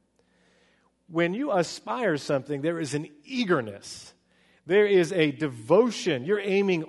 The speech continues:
all your energy. Your heart is set on something. And in the Greek, when, when they wrote and they said aspire,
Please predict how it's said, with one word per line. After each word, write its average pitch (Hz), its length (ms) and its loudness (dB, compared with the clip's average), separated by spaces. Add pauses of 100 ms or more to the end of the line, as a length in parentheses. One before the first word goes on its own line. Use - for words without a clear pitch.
all 277 360 8
your 262 160 0
energy. 190 640 -2 (340)
Your 175 200 0
heart 262 520 4
is 165 140 0
set - 380 2
on 180 180 2
something. 139 340 -4
And 160 80 0
in 202 80 4
the 175 80 0
Greek, 190 480 0 (400)
when, 156 380 0 (180)
when 156 140 -2
they 185 140 4
wrote 196 200 4
and 175 80 -6
they 165 100 2
said 165 200 0
aspire, 151 1000 0